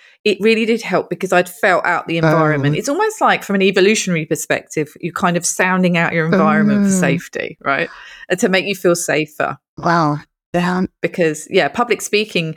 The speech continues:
Speaker 1: actually links very much, the fear of public speaking actually very much links to our, our evolutionary, our ancestral behavior in wanting to stay
Speaker 2: Mm.
Speaker 1: safe. So when we stand on a stage or we're,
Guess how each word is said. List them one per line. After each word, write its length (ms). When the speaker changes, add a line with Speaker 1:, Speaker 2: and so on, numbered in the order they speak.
Speaker 1:
actually 340
links 280
very 240
much, 260
the 80
fear 360
of 120
public 300
speaking 460
actually 360
very 240
much 240
links 260
to 100
our, 120
our 180
evolutionary, 760
our 140
ancestral 760
behavior 480
in 140
wanting 260
to 100
stay 220
Speaker 2:
Mm. 100
Speaker 1:
safe. 440
So 260
when 180
we 80
stand 320
on 100
a 60
stage 540
or 260
we're, 140